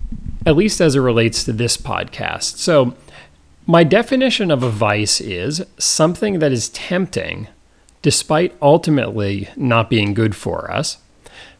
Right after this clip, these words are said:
but easy to justify to ourselves.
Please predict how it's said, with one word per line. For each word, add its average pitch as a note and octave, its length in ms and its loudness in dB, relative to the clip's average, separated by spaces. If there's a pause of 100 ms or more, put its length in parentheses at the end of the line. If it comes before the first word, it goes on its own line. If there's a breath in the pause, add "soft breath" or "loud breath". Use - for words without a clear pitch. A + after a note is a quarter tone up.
(120 loud breath)
but D#3+ 320 6
easy G3 320 4
to D#3 100 6
justify C#3 720 0
to F#2 180 -6
ourselves. E2 720 -4